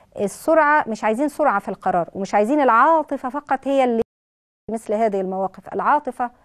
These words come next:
مع العقل، بمعنى إنه في قبول وفي نفس الوقت أدرس، ممكن يكون إنسان، آه، كويس وأخلاقه طيبة وتخليني أتغاضى شوية عن مسألة، آه، الفارق. هو فارق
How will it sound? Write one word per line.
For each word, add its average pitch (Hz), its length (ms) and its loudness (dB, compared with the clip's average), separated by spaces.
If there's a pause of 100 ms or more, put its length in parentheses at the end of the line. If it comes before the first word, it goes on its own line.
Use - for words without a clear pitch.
(120)
مع 202 160 -2
العقل، 196 340 0 (380)
بمعنى 226 420 2
إنه 226 140 -4
في 277 180 -4
قبول 277 520 0 (360)
وفي 277 160 -6
نفس 349 220 -2
الوقت 277 300 0
أدرس، 226 440 -2 (360)
ممكن 254 340 0
يكون 240 300 -2
إنسان، 226 760 0
آه، 208 320 0
كويس 214 600 0
وأخلاقه 196 800 -2
طيبة 202 600 0
وتخليني 214 840 -2
أتغاضى 208 480 0
شوية 220 480 0 (300)
عن 220 200 0
مسألة، 240 420 2 (360)
آه، 202 280 0
الفارق. 220 460 2
هو 254 120 2
فارق 302 380 0